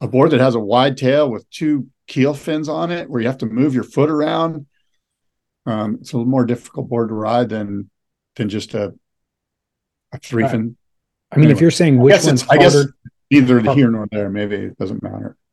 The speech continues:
Speaker 2: or maybe those two aren't the most disparate, disparate, you know, uh, op-,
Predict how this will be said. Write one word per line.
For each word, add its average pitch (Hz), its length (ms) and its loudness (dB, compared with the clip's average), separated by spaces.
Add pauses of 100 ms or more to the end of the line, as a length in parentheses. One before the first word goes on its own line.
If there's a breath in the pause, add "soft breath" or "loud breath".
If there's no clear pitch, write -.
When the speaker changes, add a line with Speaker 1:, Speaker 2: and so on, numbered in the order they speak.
Speaker 2:
or 143 100 4
maybe 156 200 4
those 139 220 4
two 135 140 -2
aren't 117 160 -2
the 120 80 -2
most 113 380 -4 (920)
disparate, 117 540 -4 (100)
disparate, 117 720 -2 (340)
you 127 120 0
know, 104 240 -2 (180)
uh, 104 240 -2 (100)
op-, 98 360 -8